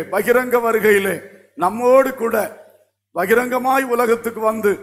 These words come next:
அர்மகதோனிலே அந்தி கிறிஸ்துவ நியாயம் தீர்க்கிறாரு, கள்ள தீர்க்கதரிசியை நியாயம் தீர்க்கிறாரு, அழிக்கிறாரு. அவனோடு சேர்ந்து வந்த அவனுடைய மனவாட்டியாகிய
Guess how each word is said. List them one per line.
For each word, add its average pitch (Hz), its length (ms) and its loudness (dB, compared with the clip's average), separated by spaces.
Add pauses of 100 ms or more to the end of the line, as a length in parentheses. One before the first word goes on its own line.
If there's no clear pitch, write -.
(400)
அர்மகதோனிலே 226 800 2
அந்தி 208 300 -2
கிறிஸ்துவ 247 340 -6
நியாயம் 240 360 -2
தீர்க்கிறாரு, 208 520 -2 (580)
கள்ள 208 220 2
தீர்க்கதரிசியை 254 680 -2
நியாயம் 233 340 -2
தீர்க்கிறாரு, 214 560 0
அழிக்கிறாரு. 226 560 0 (380)
அவனோடு 247 460 0
சேர்ந்து 247 360 2
வந்த 254 240 0 (140)
அவனுடைய 226 280 -6
மனவாட்டியாகிய 240 840 2